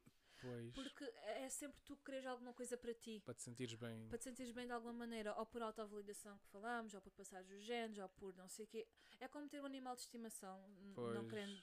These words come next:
Speaker 2: eh, mas, tipo, a gente, porque é que nós temos animais de estimação? Porque queremos aquele ser, eh, na nossa casa, a abanar a cauda, a ronronar no nosso colo, a não sei
Speaker 1: Eu
Speaker 2: quê.
Speaker 1: prefiro gatos, mas pronto.
Speaker 2: <laughs> Não, depois disso, a ronronar no nosso colo.
Speaker 1: Sim.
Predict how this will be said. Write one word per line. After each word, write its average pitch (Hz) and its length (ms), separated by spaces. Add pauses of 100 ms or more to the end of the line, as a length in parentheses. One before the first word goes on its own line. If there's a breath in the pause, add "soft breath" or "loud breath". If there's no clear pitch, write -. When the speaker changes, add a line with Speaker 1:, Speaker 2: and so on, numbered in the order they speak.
Speaker 2:
eh, 175 280 (360 loud breath)
mas, 220 160
tipo, 233 480 (140)
a 233 80
gente, 247 160
porque - 160
é - 40
que 262 40
nós 262 120
temos 247 180
animais 233 280
de - 40
estimação? 214 320
Porque - 180
queremos 320 360
aquele 302 340
ser, 269 320 (260)
eh, 233 60
na 240 160
nossa 233 280
casa, 233 460 (160)
a 214 40
abanar 208 320
a 202 80
cauda, 208 640 (380 loud breath)
a 185 580
ronronar 196 500
no 202 100
nosso 190 300
colo, 220 480
a 202 40
não 208 140
sei 226 160
Speaker 1:
Eu 220 80
Speaker 2:
quê. 240 40
Speaker 1:
prefiro 113 320
gatos, 101 360
mas - 160
pronto. - 380
Speaker 2:
<laughs> - 40
Não, 254 120
depois 233 220
disso, 226 260
a 190 40
ronronar 202 460
no 196 80
nosso 202 220
colo. 214 340
Speaker 1:
Sim. 107 420